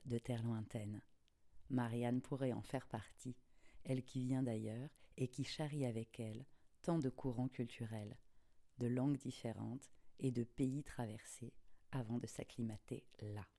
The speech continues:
J'ai envie de lui rendre hommage car c'est une de ces femmes qui ont ouvert la voie à d'autres en exerçant des missions importantes en tant que consultante, dirigeante et coordinatrice dans le monde très masculin de la médecine.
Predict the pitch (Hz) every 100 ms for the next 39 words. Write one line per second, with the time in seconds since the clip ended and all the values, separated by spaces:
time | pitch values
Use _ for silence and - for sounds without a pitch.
0 | - - - - - 143 147 151 208 185
1 | 151 160 160 147 151 185 214 - - -
2 | - - 165 - 175 151 147 151 156 -
3 | 202 208 214 - 131 - 190 190 160 127
4 | 135 175 139 120 151 190 - - - -
5 | - 147 160 156 156 - - 202 156 147
6 | 147 - 160 - 160 - - - 147 165
7 | - - - - 143 - 156 143 - 165
8 | - 156 - 139 143 - - - - -
9 | 151 180 160 131 131 151 - - - -
10 | 147 - 180 165 156 143 127 - 165 -
11 | - - - - 143 143 143 143 - 202
12 | 175 147 - 131 131 131 117 117 - -
13 | 110 107